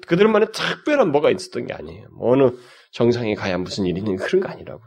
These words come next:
다 똑같은 아주 평범한 일은 모든 성도에게 가능한 이런 방편들 통해서 그들의 은혜를 경험했습니다. 그리스도의 사랑을 깊이 알게 되었어요.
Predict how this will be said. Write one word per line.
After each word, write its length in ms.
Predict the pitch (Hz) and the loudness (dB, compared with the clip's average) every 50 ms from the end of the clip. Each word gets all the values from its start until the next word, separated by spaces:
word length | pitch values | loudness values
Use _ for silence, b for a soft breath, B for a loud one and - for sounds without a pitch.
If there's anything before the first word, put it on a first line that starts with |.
| _ _ | _ _
다 560 | - - - - - 214 214 214 226 214 - | -16 -14 -14 -12 -12 -14 -14 -12 -14 -12 -6
똑같은 540 | - 80 80 - - 165 - - - 82 82 b b b b b b b b b b b b b | -6 -6 -4 -4 -8 -8 -8 -10 -10 -10 -10 b b b b b b b b b b b b b
아주 340 | - - - - 220 226 220 | -16 -16 -6 -4 -4 -4 -4
평범한 680 | - - - 220 226 220 226 220 208 180 104 - - 85 | -6 -8 -6 -6 -4 -2 -2 0 0 0 0 -2 -6 -14
일은 220 | 80 - - - _ _ _ _ _ | -18 -18 -18 -20 _ _ _ _ _
모든 360 | 127 147 196 226 214 254 254 | 4 6 6 6 6 4 2
성도에게 640 | 247 - - - 226 226 233 208 208 196 180 156 127 | 2 0 0 0 0 0 2 4 4 4 4 2 -2
가능한 480 | - - 95 92 92 92 82 73 73 - _ _ _ _ _ _ _ - | 0 0 0 0 0 -2 -6 -8 -12 -16 _ _ _ _ _ _ _ -6
이런 180 | - - 80 | -6 -4 -2
방편들 420 | 73 87 87 82 82 90 82 82 - | 0 0 0 0 0 -2 -4 -4 -6
통해서 380 | - 92 101 - 151 170 180 202 b b b b b b b b | -6 -6 -6 -4 -2 -4 -4 -4 b b b b b b b b
그들의 300 | - - - - - - | -10 -8 -6 -4 -2 -2
은혜를 320 | 90 85 85 - - 78 - | -2 -2 -4 -4 -6 -10 -12
경험했습니다. 680 | - - - - 90 - - - - - - - _ _ _ _ _ _ _ _ | -12 -12 -10 -10 -10 -12 -10 -8 -10 -10 -10 -16 _ _ _ _ _ _ _ _
그리스도의 260 | - 151 151 - 143 | -2 -2 0 0 -4
사랑을 340 | 139 - - - 107 - 92 | -2 0 0 0 0 -2 -4
깊이 220 | - - - - - | -6 -8 -10 -8 -10
알게 220 | - - - - | -10 -10 -10 -10
되었어요. 360 | - - - - - - - | -10 -10 -10 -10 -10 -12 -12